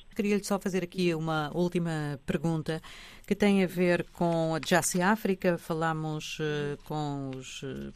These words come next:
promotores da Jassy África há al-, algumas semanas aqui no programa e falámos, eh, desse programa específico que eles promoveram, que é o She Leads.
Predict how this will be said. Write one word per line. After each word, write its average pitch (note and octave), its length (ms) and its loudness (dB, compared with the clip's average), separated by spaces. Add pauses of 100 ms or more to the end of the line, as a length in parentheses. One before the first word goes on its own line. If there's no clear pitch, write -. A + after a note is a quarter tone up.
promotores D3+ 400 -6
da D#3+ 80 -6
Jassy D3 320 -6
África D3+ 380 -4
há - 20 0
al-, C#3+ 180 -6
algumas D#3+ 400 -2
semanas F3 280 0
aqui E3+ 160 2
no F3+ 100 2
programa E3+ 640 -2
e D#3+ 60 -4
falámos, D#3+ 480 -6 (420)
eh, D#3+ 240 0
desse F3+ 300 2
programa F3 400 2
específico F3 840 -4
que - 180 -6
eles E3+ 380 0
promoveram, F3 560 0
que - 140 -2
é F3 80 6
o E3 120 2
She - 240 -2
Leads. F3+ 520 0